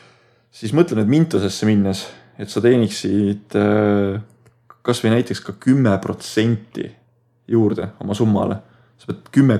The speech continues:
kuud kaheteist protsendistesse laenudesse raha panema. Okei, viieteist protsendiga saad, äh, natuke lühemaks, selle saad kaheksa või üheksa kuu peale näiteks, on ju. Aga siiski, see on nagu märkimisväärselt nagu pikem aeg.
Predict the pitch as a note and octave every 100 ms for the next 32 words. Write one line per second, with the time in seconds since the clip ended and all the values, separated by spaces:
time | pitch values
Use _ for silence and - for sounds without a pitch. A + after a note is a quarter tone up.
0 | - C3+ G#2 G2+ - _ _ _ _ _
1 | _ A#2+ G#2+ G2 - F#2+ - A2+ G#2 F#2+
2 | - F2+ - G#2 G2+ G2 G#2 - G#2+ G#2
3 | G2 F#2 G2 A2+ A2 A2 G#2 G#2 - F#2+
4 | G2+ G#2 G2+ G#2+ A2 G#2 - - G2 G#2
5 | A2 - - C3+ D#3+ G2+ G2+ - G#2+ G#2
6 | - B2+ B2 - G#2+ A#2+ D3+ D3+ G#2+ A2
7 | G#2 G2 F#2+ F#2+ - - F#2+ G2 - _
8 | _ _ G2+ C3+ C3+ - - G2 - -
9 | - G2+ G2+ G2+ A2 C3 C3 G2+ A2+ A#2
10 | G#2+ - G#2 G2 D3+ - G#2 B2+ B2+